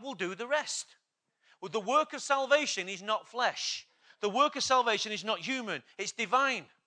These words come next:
But when the word leave your mouth, God begins to take your words and he does a supernatural thing on the inside of people's lives. You never convince someone into salvation. Why? Because it has to be revealed.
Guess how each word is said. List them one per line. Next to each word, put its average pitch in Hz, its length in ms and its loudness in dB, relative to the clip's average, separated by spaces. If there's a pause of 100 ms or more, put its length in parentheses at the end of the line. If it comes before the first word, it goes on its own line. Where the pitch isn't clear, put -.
(920)
But 226 120 -2
when 214 160 4
the 208 80 -2
word 269 420 0
leave 277 260 -6
your 247 220 -4
mouth, 233 320 0 (200)
God 262 300 2
begins 226 300 -12
to 180 80 -18
take 233 280 -4
your 262 300 -2
words 196 420 -4
and 175 100 -10
he 170 60 -10
does 202 220 -8
a 170 60 -12
supernatural 214 680 -8
thing 165 260 -14
on 151 100 -12
the 147 120 -14
inside 151 300 -10
of 135 80 -20
people's 139 300 -18
lives. 117 420 -20 (1080)
You 208 120 -6
never 262 240 -2
convince 240 400 -8
someone 185 240 -10
into 151 140 -18
salvation. 143 640 -8 (380)
Why? 190 300 0 (160)
Because 170 240 -12
it - 60 -10
has 196 120 -4
to 185 100 -18
be 175 60 -10
revealed. 156 440 -10